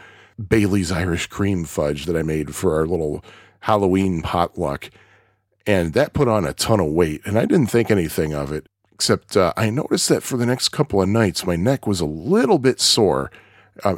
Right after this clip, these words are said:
ba-, it, basically, if you ever sleep wrong, as some people say, you wake up feeling sore, that was the feeling that I got.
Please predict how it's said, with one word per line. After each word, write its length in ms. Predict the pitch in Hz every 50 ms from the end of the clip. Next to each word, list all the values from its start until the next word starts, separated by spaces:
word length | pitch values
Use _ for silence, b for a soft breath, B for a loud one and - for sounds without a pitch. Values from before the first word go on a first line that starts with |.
| - 104
ba-, 280 | 123 143 - 143 120 -
it, 240 | - 156 151 127 -
basically, 360 | 151 175 175 - - - 135
if 120 | 123 101 123
you 220 | 117 113 113 110
ever 220 | 107 101 101 82 80
sleep 420 | - - - 104 113 104 98 - - - - _ _ -
wrong, 600 | - 76 80 95 107 104 101 87 76 73 73 69
as 300 | 71 69 80 95 92 82
some 160 | - - 104 85
people 240 | 82 87 - -
say, 180 | - - 90 80
you 140 | 71 73 78
wake 200 | 104 104 - -
up 100 | 85 -
feeling 340 | - - 87 85 78 69 69
sore, 420 | - - - 95 80 67 67 69 B B B B B B
that 140 | 110 95
was 140 | 82 85 87
the 60 | 87
feeling 420 | 78 - - 123 120 95 85 73 69
that 100 | 80 104
I 160 | 127 180 175
got. 340 | 113 - 67 60 57 -